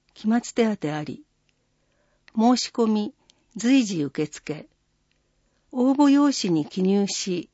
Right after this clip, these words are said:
郵送。郵便番号三五四の零零二一。鶴間千八百七十三の一。富士見市教育委員会学校教育課。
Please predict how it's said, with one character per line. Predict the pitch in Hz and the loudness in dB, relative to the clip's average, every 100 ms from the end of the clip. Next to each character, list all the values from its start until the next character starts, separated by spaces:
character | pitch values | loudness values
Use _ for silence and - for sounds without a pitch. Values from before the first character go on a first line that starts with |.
| _ - | _ -6
郵 | 196 202 | 0 0
送。 | - 190 175 165 - _ _ _ _ _ _ _ _ _ | -2 -2 -2 -2 -6 _ _ _ _ _ _ _ _ _
郵 | 233 269 | 2 4
便 | 277 269 262 | 6 6 6
番 | 254 254 220 | 4 2 0
号 | 151 147 - - _ | -2 -8 -12 -18 _
三 | - 240 269 254 | -4 2 4 4
五 | 262 247 | 4 2
四 | 196 175 185 156 | 0 -2 -2 -4
の | 151 151 _ _ _ | -6 -10 _ _ _
零 | 202 226 254 | 0 2 2
零 | 247 247 147 | 2 0 0
二 | 175 185 180 | -2 -2 -4
一。 | 170 - - - _ _ _ _ _ _ _ _ _ - | -6 -12 -14 -14 _ _ _ _ _ _ _ _ _ -2
鶴 | 269 254 220 | 2 2 2
間 | 147 - _ _ _ | 0 -4 _ _ _
千 | - 277 262 | 2 4 4
八 | 208 190 - | 2 -6 -6
百 | 170 170 170 | -8 -4 -2
七 | 165 214 226 | 2 2 0
十 | 185 156 | -2 -4
三 | - 165 180 | -4 -2 0
の | 175 165 | 0 -2
一。 | 156 - 170 247 - _ _ _ _ _ _ _ _ | -4 -8 -10 -10 -14 _ _ _ _ _ _ _ _
富 | 220 | -2
士 | 208 262 | 2 6
見 | 277 | 6
市 | 277 - 151 - | 4 0 -6 -4
教 | - 254 262 | 0 4 4
育 | 247 262 254 | 2 0 2
委 | |
員 | 247 240 | 2 2
会 | 208 - 175 - _ _ _ _ | -2 -8 -10 -12 _ _ _ _
学 | - 185 - | -4 -4 -4
校 | 254 254 240 | 0 2 2
教 | - 247 247 | 2 2 2
育 | 226 - - | 0 -8 -12
課。 | 208 185 | -8 -8